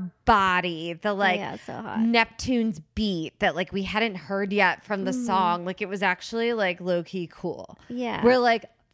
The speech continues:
Speaker 1: "Fucking love Oops, I Did It Again." That was not a cool song to be into.
Speaker 2: Right.
Speaker 1: You know? But, like, all of a sudden you're like, "Oh, like, they'll actually play this in a club." Like,
Speaker 2: Yeah.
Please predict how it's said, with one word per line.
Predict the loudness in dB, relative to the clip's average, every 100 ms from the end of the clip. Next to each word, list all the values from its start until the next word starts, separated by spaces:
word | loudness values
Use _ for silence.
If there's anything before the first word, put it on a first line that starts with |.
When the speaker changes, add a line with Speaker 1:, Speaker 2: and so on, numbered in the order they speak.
| _
Speaker 1:
"Fucking | 0 2 0 -6 0
love | 2 4 2
Oops, | -4 -2
I | -4
Did | -2 -2 -2
It | -2
Again." | -2 -2 -2
That | -4
was | -4 -4
not | -4 0 0 -2
a |
cool | -6 -8 -4 -4
song | -6 -8 -8 -10
to | -14
be | -12
into. | -12 -14 -18 -20 -20 -14
Speaker 2:
Right. | -8 -6 -6 -8 -2
Speaker 1:
You | 0
know? | 2 2 0 4
But, | 2
like, | 4 0 2
all | 2 2
of | 0
a |
sudden | 0 0 0
you're | 0
like, | 0 -2 4
"Oh, | 6 6 4 0 -4 -8 -2
like, | 2 2 0 -10 2
they'll | 4 6
actually | 4 0 -2
play | 0 0 0
this | -2 -6
in | -8
a | -10
club." | -6 -2 -2 -4 -12 -10
Like, | 0 2 4
Speaker 2:
Yeah. | 0 -4